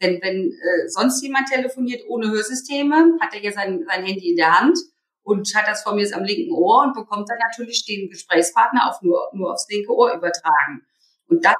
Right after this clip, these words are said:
ist wirklich richtig schön und, und, äh, hat auch einen Mehrwert, gerade wenn ich zum Beispiel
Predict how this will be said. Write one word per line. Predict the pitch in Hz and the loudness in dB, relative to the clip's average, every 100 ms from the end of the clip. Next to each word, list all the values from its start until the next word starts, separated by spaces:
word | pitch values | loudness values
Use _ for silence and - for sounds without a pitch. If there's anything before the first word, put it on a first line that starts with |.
| - | -4
ist | - _ | -20 _
wirklich | 190 196 208 - - | -20 -20 -4 -4 2
richtig | 233 - 190 - | 2 2 -4 -2
schön | 208 247 262 | 2 4 4
und, | 214 196 _ | 0 -8 _
und, | - 170 - 175 | -8 -6 -8 0
äh, | |
hat | 175 202 - | 2 2 0
auch | - - | -6 -6
einen | 185 180 165 | -6 -6 0
Mehrwert, | 170 196 226 240 233 - | 4 4 2 0 -2 2
gerade | 185 196 190 | 2 2 -8
wenn | |
ich | 180 | -12
zum | - 185 | -12 -4
Beispiel | 185 180 - 175 160 | -2 -2 0 -2 -2